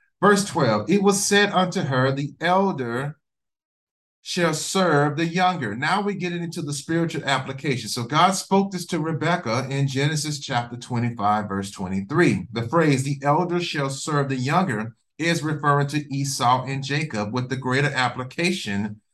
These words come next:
referring to the sin nature serving the divine nature. How do we get this out of there? Well, just look at the character,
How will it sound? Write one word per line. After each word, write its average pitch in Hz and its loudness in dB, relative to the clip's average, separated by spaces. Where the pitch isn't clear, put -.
referring 139 4
to 135 0
the 131 -2
sin 151 0
nature 120 -2
serving 123 2
the 117 -2
divine 151 2
nature. 107 -4
How 156 2
do 165 -2
we 156 -2
get 156 -4
this 151 -4
out 165 2
of 156 -4
there? 95 -8
Well, 147 2
just 151 -2
look 147 4
at 160 -2
the 147 -4
character, 143 -2